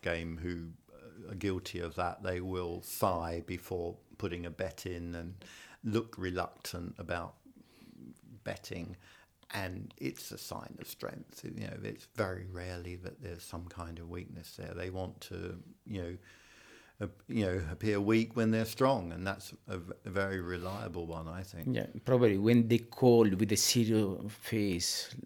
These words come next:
Speaker 2: like, pretending to be, have a, a strong hands, probably they don't have it. A lot of time, someone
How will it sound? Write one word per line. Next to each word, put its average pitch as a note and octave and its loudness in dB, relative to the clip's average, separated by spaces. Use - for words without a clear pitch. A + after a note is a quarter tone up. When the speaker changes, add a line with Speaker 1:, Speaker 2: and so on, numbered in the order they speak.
Speaker 2:
like, G#2 -2
pretending A2 6
to - -8
be, G2 2
have G2+ 4
a, G2+ 6
a A#2+ 0
strong A2+ 4
hands, F#2+ 0
probably G#2 4
they G#2 4
don't G2 2
have A#2 4
it. - 0
A A#2 -2
lot G#2 2
of G2+ 0
time, G#2 0
someone G#2+ 4